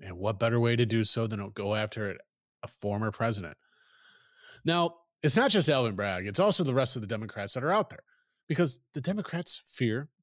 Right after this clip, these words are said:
like I said earlier, Donald Trump. And they know,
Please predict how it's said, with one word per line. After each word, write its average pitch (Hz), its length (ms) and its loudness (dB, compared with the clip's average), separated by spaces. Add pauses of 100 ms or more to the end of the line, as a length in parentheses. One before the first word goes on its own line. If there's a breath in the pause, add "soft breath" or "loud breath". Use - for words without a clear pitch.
like 113 160 -10
I 160 60 -6
said 165 260 0
earlier, 208 380 -2
Donald 110 300 -6
Trump. - 260 -4 (760)
And 151 380 -2 (1000)
they 139 300 0
know, 185 480 0